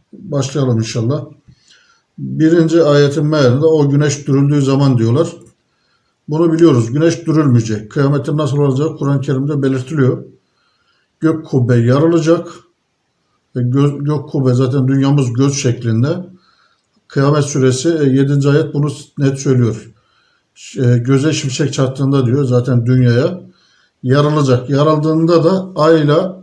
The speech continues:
e, güneş dünyanın üzerinde olduğu için ay tutulacak diyor. Peşine, e, güneşle birleşecek. Yani birleşme var. O, o çarpmayla kıyamet kopacak. Yani güneşin dürülme olayı yok.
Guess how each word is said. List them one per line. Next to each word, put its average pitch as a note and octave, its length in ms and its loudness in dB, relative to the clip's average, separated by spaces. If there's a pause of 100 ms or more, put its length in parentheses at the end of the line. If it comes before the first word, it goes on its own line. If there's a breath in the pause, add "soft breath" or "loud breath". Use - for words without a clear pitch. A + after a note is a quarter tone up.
(520 loud breath)
e, B2 360 4 (520)
güneş C#3+ 640 0
dünyanın C#3+ 480 2
üzerinde C#3+ 360 0
olduğu D3+ 280 2
için F#3 560 -4 (400 loud breath)
ay D#3 220 2
tutulacak D#3+ 640 -4
diyor. G3 320 0 (200)
Peşine, D3+ 380 -4 (840 soft breath)
e, C#3+ 60 -4
güneşle D#3 800 0
birleşecek. D#3 720 0
Yani B2+ 340 -2
birleşme D3 480 -2
var. F#3+ 180 0 (600 loud breath)
O, D#3+ 300 0
o D3 160 -2
çarpmayla D#3 920 -2 (640 soft breath)
kıyamet F3+ 440 0
kopacak. C3 380 0
Yani C3 300 0 (280)
güneşin D#3+ 520 0
dürülme F3 340 2
olayı E3 340 4
yok. C3+ 260 2